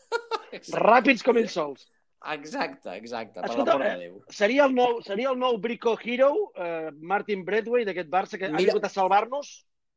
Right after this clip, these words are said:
Speaker 1: Doncs no ho descartis, perquè se'l veu un tio, un tio ferm, no el coneixia jo abans, o sigui, feia quaranta-vuit hores jo no sabia que aquest senyor existia, que aquest senyor havia nascut. Però,
Speaker 2: Es va mar-,
Speaker 1: de cop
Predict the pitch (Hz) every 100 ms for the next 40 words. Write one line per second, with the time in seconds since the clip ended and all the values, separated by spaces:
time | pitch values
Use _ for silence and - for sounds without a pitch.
0 | _ _ _ 120 131 135 127 139 190 254
1 | - 220 262 330 247 - 175 - 160 -
2 | 151 156 202 226 233 220 220 214 190 180
3 | 170 175 190 190 220 202 - 208 226 269
4 | - _ _ 156 208 220 202 185 175 -
5 | 220 208 156 196 156 156 180 170 151 -
6 | 170 - 190 196 156 - 165 165 156 165
7 | 190 202 202 196 185 180 160 175 170 151
8 | 151 175 170 151 139 - 165 143 - _
9 | _ - - _ - _ - 269 247 180
10 | 170 180 175 156 135 - 143 135 - _
11 | - _ - - - - 147 170 196 226
12 | - 185